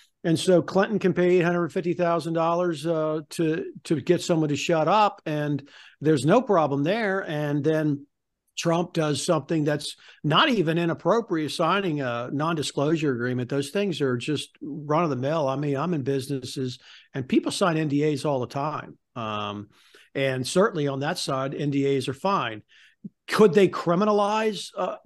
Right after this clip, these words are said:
having people sign N D As? Yeah, of course they can. Uh, this is why I make my show. They can make up anything. They can make it illegal to wear a purple shirt on Wednesdays if, uh, you're a Trump supporter. They can make that illegal. They can make anything illegal. And so the fact that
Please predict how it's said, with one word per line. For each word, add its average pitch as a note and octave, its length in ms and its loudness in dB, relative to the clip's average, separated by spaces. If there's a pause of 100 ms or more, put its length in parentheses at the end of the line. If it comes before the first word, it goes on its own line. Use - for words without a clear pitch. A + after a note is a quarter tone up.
(140)
having F3+ 360 2
people F#3+ 260 -4
sign F#3+ 300 2
N G3 120 2
D G3 160 2
As? A3+ 420 -4
Yeah, G4+ 180 6
of - 60 -4
course A4 220 2
they G#4+ 80 4
can. C#3 420 -2
Uh, F#3 100 -2
this F#3+ 260 2
is F3+ 100 0
why F#3+ 240 4
I G3+ 40 2
make G#3+ 180 0
my A3 100 0
show. C#4 240 0
They D#4 120 -2
can F#3+ 120 2
make A#3 160 4
up C#4+ 120 2
anything. E4+ 380 -2
They F3 140 -2
can G3 220 -2 (220)
make G3 180 4
it G#3+ 80 6
illegal G#3+ 360 4
to A3 60 6
wear A3 280 4
a A3+ 100 4
purple A3 460 -2
shirt F4+ 360 0
on G3 160 2
Wednesdays F#3 640 -2
if, F3 300 -4
uh, F3 100 2
you're F3+ 300 4
a F3+ 40 2
Trump A#3+ 240 -2
supporter. A#2 540 -2
They D3+ 120 -2
can G3+ 120 2
make A#3+ 160 4
that G4 220 2
illegal. C#3 320 -4
They F3+ 80 -2
can B3+ 100 2
make F4+ 160 4
anything G#4+ 400 2
illegal. B2+ 440 -2
And D3 160 -4
so E3 340 4 (420)
the F3+ 80 4
fact G#3+ 380 0
that F3+ 240 2